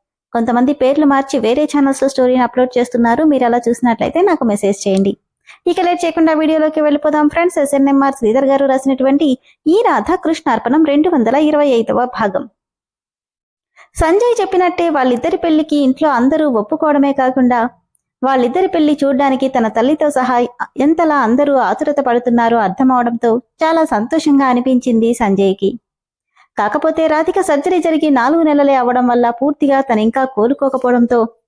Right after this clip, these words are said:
ఇంకొక రెండు నెలల తర్వాతే వాళ్ళిద్దరూ పెళ్లి చేసుకుంటామని సంజయ్ తేల్చి చెప్పేశాడు. ఇంకా రెండు నెలలు ఆగాలని, లేకపోయినా రాధిక ఆరోగ్యం దృష్ట్యా తప్పక అందరూ సరేనన్నారు.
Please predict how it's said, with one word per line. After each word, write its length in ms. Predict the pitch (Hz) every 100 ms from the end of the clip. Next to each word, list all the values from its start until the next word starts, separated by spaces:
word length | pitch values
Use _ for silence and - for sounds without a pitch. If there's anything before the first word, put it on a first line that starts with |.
| _ _ _ -
ఇంకొక 320 | 294 311 302 302 311 - -
రెండు 180 | 262 285
నెలల 200 | 294 339
తర్వాతే 500 | 311 269 294 285 269
వాళ్ళిద్దరూ 460 | 269 226 214 254 277
పెళ్లి 220 | 226 233 262
చేసుకుంటామని 580 | 262 - 233 233 220 233
సంజయ్ 380 | 220 208 233 240
తేల్చి 320 | 196 202 208
చెప్పేశాడు. 500 | 208 202 202 208 196 - _ _ _ _ _ _ _ _ -
ఇంకా 280 | 208 226 294 302
రెండు 240 | 254 247
నెలలు 300 | 220 240 277
ఆగాలని, 560 | 208 233 262 254 233 240 -
లేకపోయినా 560 | 196 202 247 226 226 220 208 - _ _ _
రాధిక 340 | 196 214 277 254
ఆరోగ్యం 520 | 214 254 262 254 233
దృష్ట్యా 500 | 208 - 226 - 220
తప్పక 440 | 220 254 254 311
అందరూ 460 | 247 220 214 247 240
సరేనన్నారు. 680 | 233 185 202 202 202 196